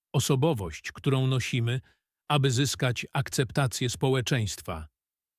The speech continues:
Ale im dłużej żyjemy w tej masce, tym bardziej oddalamy się od swojej prawdziwej natury. Ego sprawia, że przywiązujemy się do roli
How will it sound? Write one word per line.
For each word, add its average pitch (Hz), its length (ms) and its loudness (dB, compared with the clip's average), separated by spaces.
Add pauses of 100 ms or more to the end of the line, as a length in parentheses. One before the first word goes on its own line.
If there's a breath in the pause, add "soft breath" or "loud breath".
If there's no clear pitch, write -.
(120)
Ale 139 180 4
im 151 240 2
dłużej 156 480 2
żyjemy 123 400 0
w - 40 -8
tej 120 180 0
masce, 117 520 -2 (400 soft breath)
tym 139 180 6
bardziej 135 520 0
oddalamy 131 680 0
się 139 160 -2
od 131 140 -2
swojej 127 480 0
prawdziwej 113 580 -2
natury. 120 540 0 (800)
Ego 240 260 4
sprawia, 107 600 -2 (320)
że 131 200 2
przywiązujemy 127 840 2
się 135 140 0
do 135 140 2
roli 95 400 -2